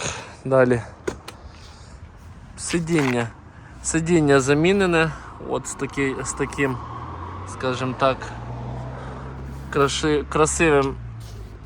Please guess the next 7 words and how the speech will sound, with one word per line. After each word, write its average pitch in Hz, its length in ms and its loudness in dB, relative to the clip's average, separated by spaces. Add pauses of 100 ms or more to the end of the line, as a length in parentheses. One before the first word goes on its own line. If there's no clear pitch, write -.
е, 131 300 0
чохлом 175 480 2
на 156 100 4
сидіння. 131 520 -2
Такий 120 360 -4 (960)
цікавий 123 500 4
матеріал. 160 540 6